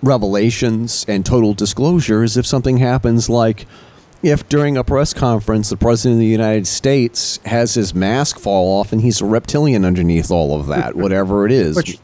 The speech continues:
Speaker 2: which could happen.
Speaker 1: Well, I mean, it's like it's, we're looking at sort of like uh, just
Speaker 2: Maybe
Speaker 1: the
Speaker 2: that'll hap-, maybe that'll happen during the big military parade. Like, he'll, he'll be up on a podium or something, you know, with waving to all the tanks as they go by and stuff.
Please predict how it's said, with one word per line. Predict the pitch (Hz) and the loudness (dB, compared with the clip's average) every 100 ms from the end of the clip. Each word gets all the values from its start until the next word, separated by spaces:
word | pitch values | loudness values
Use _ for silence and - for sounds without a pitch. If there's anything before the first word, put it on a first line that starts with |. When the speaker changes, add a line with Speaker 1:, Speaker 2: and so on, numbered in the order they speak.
| _ | _
Speaker 2:
which | 160 - | -6 -4
could | 180 147 | -4 -2
happen. | 151 107 85 82 - | -4 -6 -12 -14 -8
Speaker 1:
Well, | 277 285 254 | -2 -2 -2
I | 226 | -4
mean, | 240 254 233 | -2 -2 0
it's | 233 226 - | -2 -2 -2
like | 226 214 | -2 0
it's, | 202 - - - | -2 -2 -6 -2
we're | 202 190 - 233 - - - 170 220 190 202 | 0 -2 -4 -10 -12 -12 -12 -10 -8 0 0
looking | 180 196 196 170 | 2 0 0 0
at | 156 147 | 0 -2
sort | - 151 | -2 0
of | 143 | 0
like | 120 120 120 - - - - - - - - - - - | 0 -2 -4 -10 -20 -20 -20 -20 -20 -20 -20 -20 -16 -12
uh, | - 123 | -12 -8
just | - 269 | -2 2
Speaker 2:
Maybe | 170 | 2
Speaker 1:
the | 185 | 2
Speaker 2:
that'll | 190 160 | 2 0
hap-, | 175 170 | -2 -2
maybe | 170 175 180 | -4 -4 0
that'll | 175 165 | 0 0
happen | 160 156 147 | -2 -2 -4
during | 147 131 | -4 -4
the | 127 | -4
big | 143 120 | -4 -4
military | 120 135 131 - 95 | -2 -2 -2 -4 -4
parade. | 95 110 101 95 90 - - - - - - - | -4 -4 -4 -4 -6 -10 -20 -20 -20 -20 -16 -4
Like, | 120 113 | -4 -2
he'll, | 143 123 | -2 -2
he'll | - 127 131 | -2 -2 0
be | 120 123 | 0 0
up | 117 | 0
on | 117 104 | -2 -2
a | |
podium | 101 147 127 120 113 104 104 | -2 -2 0 0 -2 -2 -6
or | |
something, | 104 101 98 98 95 - | -6 -8 -6 -10 -12 -8
you | 127 | -6
know, | 101 | -4
with | 104 107 104 - - - - - | -4 -6 -8 -16 -20 -20 -20 -8
waving | - 131 127 120 117 | 0 2 2 2 2
to | 113 | 0
all | 120 110 | 0 0
the | 107 | -4
tanks | - 123 113 - | -4 -2 -4 -4
as | 110 | -4
they | 107 104 | -2 -2
go | 104 | -2
by | 98 98 98 | -2 -4 -4
and | 95 | -6
stuff. | - 92 | -8 -10